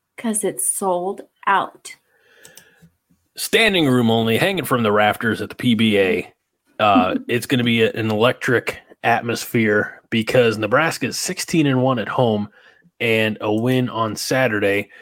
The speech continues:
Speaker 2: would, I believe, tie the school record, uh, for home victories in the season, correct?
Speaker 1: Yeah. Isn't that great? I think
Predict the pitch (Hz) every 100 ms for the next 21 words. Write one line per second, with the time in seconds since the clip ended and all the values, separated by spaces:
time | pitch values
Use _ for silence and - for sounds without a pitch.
0 | - - 117 120 113 107 101 - - 104
1 | 101 110 135 269 254 123 113 117 - _
2 | _ - - _ _ _ - 135 135 113
3 | - 131 117 110 120 120 113 101 - -
4 | _ _ _ _ _ _ _ _ _ -
5 | 117 98 - 117 107 120 117 117 117 113
6 | 117 110 101 104 92 - 104 90 - 110
7 | 131 - - _ _ _ - 233 311 277
8 | - _ _ _ _ _ - 214 294 349
9 | - 196 208 277 - - _ _ _ _
10 | _ - - - _ 214